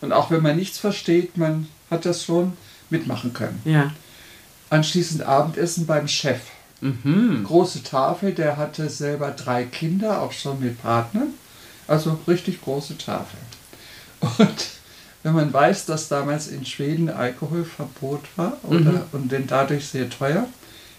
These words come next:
Speaker 1: es gab nach diesem Essen einen klaren Aquavit
Speaker 2: Mhm.
Speaker 1: Schnaps. Gut, jeder so ein kleines Gläschen. Und ich bin das ja aus,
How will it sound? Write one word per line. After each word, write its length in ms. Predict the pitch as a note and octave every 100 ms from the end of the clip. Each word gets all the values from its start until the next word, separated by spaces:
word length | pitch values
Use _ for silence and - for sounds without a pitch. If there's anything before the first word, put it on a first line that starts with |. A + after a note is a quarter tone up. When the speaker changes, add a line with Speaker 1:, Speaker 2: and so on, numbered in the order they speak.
| -
Speaker 1:
es 200 | E3 -
gab 300 | D#3 E3 -
nach 180 | E3 D#3+
diesem 300 | D3 D3+ -
Essen 380 | D#3+ D#3+ F3 -
einen 480 | D3 C#3 C#3 C#3+ C#3 - - - - - - - - - - -
klaren 520 | - B2+ A#2+ B2+ C3 A#2+ - - - - - -
Aquavit 500 | C#3+ - - D#3 C3
Speaker 2:
Mhm. 100 | D3+ - - -
Speaker 1:
Schnaps. 440 | B2 A#2 - - - - - - - - - - - -
Gut, 260 | - C3+ B2+ - - -
jeder 340 | - E3+ E3 D#3+
so 140 | D3
ein 120 | A#2+
kleines 440 | A#2 C#3 C3 A#2 -
Gläschen. 520 | E3 G#3+ - B3 G3+ - - - - - _ -
Und 380 | E3 D#3 - -
ich 240 | D#3+ -
bin 140 | D#3+
das 220 | D3+ C#3+ -
ja 300 | C#3+ C3+ -
aus, 380 | C3 B2+ -